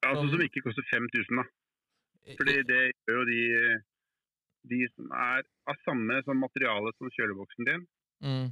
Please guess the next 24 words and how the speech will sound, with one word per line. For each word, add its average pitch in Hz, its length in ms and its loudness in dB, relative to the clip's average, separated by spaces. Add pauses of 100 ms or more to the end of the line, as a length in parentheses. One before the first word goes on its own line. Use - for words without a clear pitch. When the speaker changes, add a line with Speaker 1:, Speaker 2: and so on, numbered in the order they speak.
(600)
Speaker 1:
Det - 100 -10
finnes 120 240 -4
noen 127 140 -10
sånne 127 180 -2
campingbord 117 640 -4
som 127 120 -6
er 123 120 0
sånn, 160 200 -2
og 123 160 -12
de 120 140 0
er 110 180 0
altså 104 200 -8
så 113 120 -6
dyre 117 420 0 (1120)
at 135 260 -8
da, 113 140 2 (1300)
det, 127 100 -2 (100)
det 127 220 0
synes 131 160 -8
jeg 127 100 -2
blir 127 140 2
liksom 123 220 -4
for, 117 220 0 (840)
ja. - 100 -4